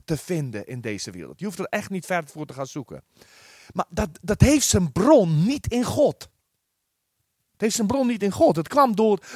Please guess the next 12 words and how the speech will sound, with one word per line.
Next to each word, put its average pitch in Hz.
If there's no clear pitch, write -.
door, 208
door 180
de 170
val 262
van 233
de 202
duivel, 170
die 175
zelf -
God -
wou 143
zijn 165